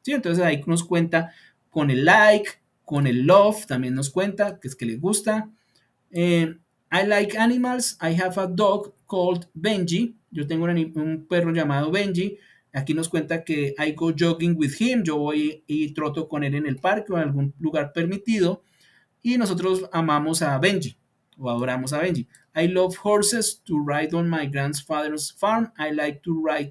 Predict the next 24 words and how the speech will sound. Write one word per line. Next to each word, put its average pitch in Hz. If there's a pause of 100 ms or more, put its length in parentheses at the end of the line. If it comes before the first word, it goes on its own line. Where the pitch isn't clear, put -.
a 147
horse." 143
A -
mí 143
me 156
gustan 175
los 160
caballos, 202 (460)
eh, 220
y 208
lo 165
hacemos 160
en 175
la 147
far-, 156
en 139
la 123 (220)
finca 185
de 185
mi 202
abuelo 208 (100)
y 240
nos 190
gusta, 165